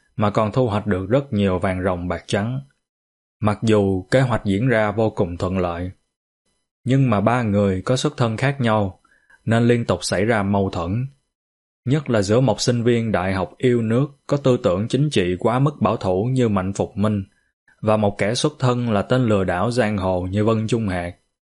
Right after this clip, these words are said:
cầm trong tay một đống vàng bạc kết xù. Vân Trung Hạc đã mấy lần muốn đi uống rượu, chơi gái, nhưng đều bị lão đạo và Mạnh Phục Minh ngăn cản.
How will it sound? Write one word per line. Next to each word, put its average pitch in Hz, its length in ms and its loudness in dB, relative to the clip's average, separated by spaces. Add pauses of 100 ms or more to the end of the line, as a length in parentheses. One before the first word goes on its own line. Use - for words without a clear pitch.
(540)
cầm 92 180 -2
trong 110 180 0
tay 107 200 2
một 95 200 -2
đống 117 220 0
vàng 87 320 -2
bạc 87 280 -6
kết 127 120 0
xù. 87 400 -4 (560)
Vân 127 260 0
Trung 131 200 0
Hạc 98 320 -2
đã 98 140 0
mấy 110 180 2
lần 90 280 0
muốn 113 160 0
đi 110 100 4
uống 120 220 2
rượu, 90 360 0 (180)
chơi 101 220 2
gái, 107 440 -4 (440)
nhưng 123 200 2
đều 113 100 4
bị 104 160 2
lão 104 200 2
đạo 95 280 0
và 98 120 0
Mạnh 95 260 0
Phục - 220 -2
Minh 107 240 0
ngăn 107 240 0
cản. 90 400 -4